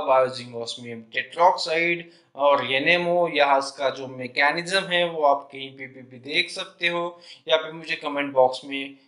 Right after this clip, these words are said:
बोल दीजिए, हम next video में इसका mechanism मैं आपको बता दूंगा। तो देखो, जब dial formation होगा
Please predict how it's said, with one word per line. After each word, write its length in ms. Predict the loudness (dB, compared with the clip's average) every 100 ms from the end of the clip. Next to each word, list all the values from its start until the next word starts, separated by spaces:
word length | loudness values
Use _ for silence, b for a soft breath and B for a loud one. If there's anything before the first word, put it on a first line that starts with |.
| b -6
बोल 280 | 2 4 2
दीजिए, 420 | -6 -6 -2 0
हम 380 | -2 -6 -16 -6
next 420 | -4 -4 -6 -14
video 420 | -6 -6 -6 -8 -8
में 360 | -6 -6 -6 b b _
इसका 360 | -12 -12 -2 0
mechanism 640 | 0 0 0 0 -6 -14
मैं 180 | -8 -4
आपको 380 | -4 -4 -4 -4 -4 b b _
बता 360 | -2 2 4 2
दूंगा। 340 | 0 -10 -12 -12 _ _ _ -6
तो 100 | 0
देखो, 580 | 2 4 4 2 -4 _
जब 160 | -4 4
dial 380 | 6 8 6
formation 640 | 4 2 0 2 0 0 -4
होगा 360 | -4 2 4 4